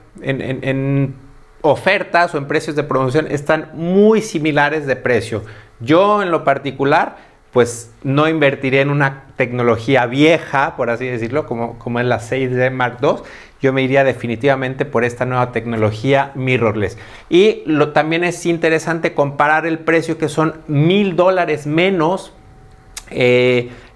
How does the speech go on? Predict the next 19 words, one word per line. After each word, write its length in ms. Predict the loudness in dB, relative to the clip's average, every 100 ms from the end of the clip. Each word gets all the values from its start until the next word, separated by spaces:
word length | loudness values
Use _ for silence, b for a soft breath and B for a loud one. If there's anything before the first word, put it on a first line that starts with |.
| _
que 360 | 0 0 -2 -4
la 240 | -2 -2
cámara 520 | -4 -2 0 0 -2 -2
eos 400 | 2 2 0 -2
R. 320 | -2 -2 -2
Es 80 | -4
decir, 360 | -2 -2 -4 B B
es 180 | -10 -6
una 220 | -4 -2
cámara, 540 | -2 0 0 0 -4 -8 -4
pues, 340 | -4 -6 -16 -6
mucho, 520 | 0 0 0 0 -2
mucho 380 | -2 -6 -4 -2
más 240 | -2 -4
económica 800 | -4 -2 0 0 -2 -2 -4 -4 B _
que 340 | 0 0 0 -6
su 320 | -12 -2 2
hermana 440 | 2 2 0 0 -2
mayor. 460 | -4 -6 -6 -8